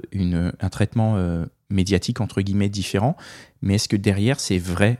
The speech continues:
Est-ce que vraiment derrière, les filles, elles peuvent aujourd'hui assumer auprès de copines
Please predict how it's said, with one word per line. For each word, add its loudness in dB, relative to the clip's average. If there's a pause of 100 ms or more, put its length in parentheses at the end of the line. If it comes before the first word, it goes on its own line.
(100)
Est-ce -6
que -2
vraiment 2
derrière, -2 (320)
les 0
filles, -2
elles 0
peuvent 2
aujourd'hui -2
assumer 0
auprès -2
de -6
copines -2